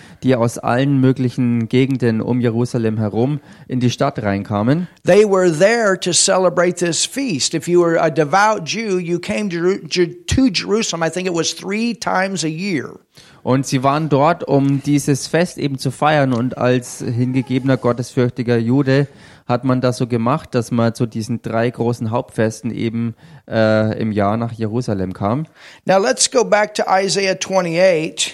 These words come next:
Speaker 1: Und lasst uns hiermit zurückgehen mal in das Buch Jesaja, Kapitel achtundzwanzig.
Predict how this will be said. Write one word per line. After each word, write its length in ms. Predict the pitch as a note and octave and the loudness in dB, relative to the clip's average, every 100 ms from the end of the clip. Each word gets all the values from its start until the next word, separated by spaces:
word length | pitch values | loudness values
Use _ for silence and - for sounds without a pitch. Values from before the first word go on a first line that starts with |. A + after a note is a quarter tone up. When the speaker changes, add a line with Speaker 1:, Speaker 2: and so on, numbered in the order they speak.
| - - | -10 -6
Speaker 1:
Und 160 | A#2+ | 0
lasst 280 | B2+ C#3 - | 2 2 0
uns 160 | C#3 - | -2 2
hiermit 340 | C3+ C#3 C3 | 2 2 0
zurückgehen 480 | C3 C3 C#3 C#3 C3 | 0 0 0 0 2
mal 240 | B2+ B2+ | 4 4
in 100 | A#2 | 2
das 160 | B2 - | 0 -2
Buch 260 | C3+ A#2+ | -2 -2
Jesaja, 600 | - A2 - C#3 B2 A#2+ | -2 -2 0 2 2 2
Kapitel 460 | B2+ B2+ A#2+ A2+ F#2+ | 0 -4 -4 -6 -4
achtundzwanzig. 880 | C3+ - A2+ - F2+ F2+ D3+ D3+ | -4 -4 -8 -4 -6 -4 -4 -6